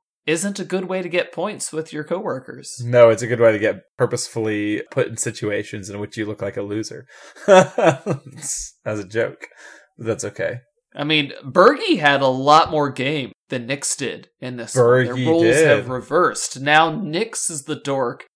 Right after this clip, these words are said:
Speaker 1: and Bergie's the one who's got it going on.
Speaker 2: Bergie's so mysterious. <laughs> I love that he's winning over the
Speaker 1: Yes.
Speaker 2: hearts of the, is that a fried chicken place or is that a burger place?
Speaker 1: It's the spaghetti in a bucket place.
Speaker 2: Oh, God, that's right.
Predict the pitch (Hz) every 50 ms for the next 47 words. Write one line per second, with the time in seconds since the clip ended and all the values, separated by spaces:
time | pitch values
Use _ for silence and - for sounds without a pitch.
0 | _ _ - 151 147 147 139 131 - 156 156 170 196 190 190 185 156 139 - -
1 | 143 131 135 131 123 117 120 113 113 - 120 139 127 123 127 - 160 135 127 120
2 | 127 123 120 117 - _ _ _ _ - 117 - 113 113 113 117 120 113 - -
3 | 131 123 120 123 127 127 - - - 135 139 165 190 185 143 104 104 104 110 -
4 | - - - - - 147 151 135 - 160 139 139 135 123 117 117 113 113 117 110
5 | 110 113 117 107 107 107 110 110 113 - 117 117 117 117 120 120 113 110 120 117
6 | 117 113 - - 127 117 104 104 117 117 117 117 123 - _ _ _ - - 151
7 | 185 190 165 135 - 180 170 160 147 135 - - 165 - 202 190 190 180 - 208
8 | 196 185 185 185 - 127 123 110 117 117 104 92 - 110 107 107 101 104 92 -
9 | - - - 78 98 135 - - _ _ - 151 156 165 165 - - - - -
10 | - 175 165 156 - - - 170 151 - 156 156 151 165 165 160 156 143 - -
11 | 123 127 - - _ _ - - - - - 185 190 185 175 156 135 - 170 185
12 | 175 160 147 143 - 139 131 135 - - 120 113 110 110 101 92 -